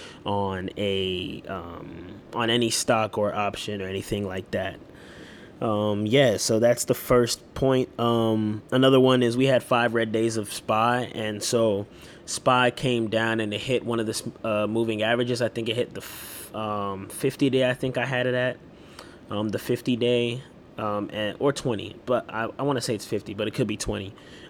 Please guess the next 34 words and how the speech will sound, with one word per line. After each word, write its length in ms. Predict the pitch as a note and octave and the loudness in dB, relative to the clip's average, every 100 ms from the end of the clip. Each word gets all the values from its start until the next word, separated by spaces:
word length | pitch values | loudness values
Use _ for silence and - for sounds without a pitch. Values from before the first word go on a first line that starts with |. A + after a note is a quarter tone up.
| A2 | -2
Um, 300 | A2 A2+ A2+ | 2 2 4
but 80 | A#2+ | 4
it 40 | |
hit 100 | C3+ | 4
one 140 | B2 B2+ | 2 4
of 60 | |
those 140 | B2+ A#2+ | 6 6
moving 360 | A#2+ A#2 A#2 | 6 4 4
averages, 480 | A2+ B2 B2+ C3 C3 | 4 4 4 4 2
exponential 560 | B2 - A2+ A#2+ - B2 | -4 -2 0 0 2 2
moving 260 | B2 B2 | 4 4
averages, 460 | A#2+ A#2+ A#2+ A#2+ A2+ | 4 4 4 2 2
and 80 | A2 | 2
then, 240 | A2 G#2 - | 0 -2 -4
you 140 | A#2+ A2 | -2 0
know, 260 | G2+ G2 - - - - - - | 0 -4 -10 -20 -20 -20 -16 -4
kinda 280 | D3+ B2 A2+ | 0 2 4
mooned. 520 | A#2 B2 B2+ C3+ C#3 | 4 6 6 4 2
So 160 | - | 4
I, 300 | A#2+ A2+ F2+ | 4 4 -2
I 20 | A#2 | -2
made 260 | A2+ A2+ | 2 2
a 60 | A2 | 2
lot 260 | A2 A2+ | 2 2
of 120 | A#2+ A#2+ | 0 2
good 120 | B2 | 4
money 280 | B2 B2 B2+ | 4 4 4
on 140 | B2+ | 2
spy 340 | - A#2 A2 | 0 0 2
today. 340 | A2 A#2 A2 A2 | 2 4 4 4
I'm 160 | A2 | 2
excited 380 | A#2 - G#2+ G#2+ | 0 2 2 2
for 120 | - G#2+ | 0 0
that. 280 | G#2+ G#2 | 0 -2